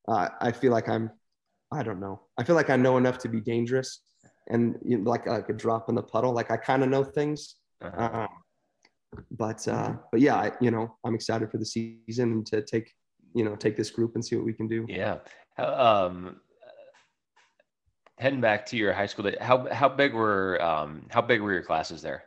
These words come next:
Speaker 2: in high school?
Speaker 1: So we, the grade below, above me and, and our grade were the two biggest grades that they had had in a while.
Speaker 2: Mm-hmm.
Speaker 1: We were like,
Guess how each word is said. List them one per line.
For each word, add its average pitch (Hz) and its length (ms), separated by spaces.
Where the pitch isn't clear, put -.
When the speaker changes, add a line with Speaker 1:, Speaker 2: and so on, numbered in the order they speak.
Speaker 2:
in 82 60
high 80 120
school? 69 300
Speaker 1:
So 160 160
we, 190 580
the 139 220
grade 180 300
below, 147 340
above 123 320
me 127 140
and, 120 200
and 120 100
our 123 120
grade 117 240
were 113 80
the 113 80
two 160 180
biggest 120 320
grades 117 300
that 113 80
they 120 80
had 113 80
had 110 200
in 104 60
a - 40
while. 95 100
Speaker 2:
Mm-hmm. 113 120
Speaker 1:
We 123 60
were 120 60
like, 113 100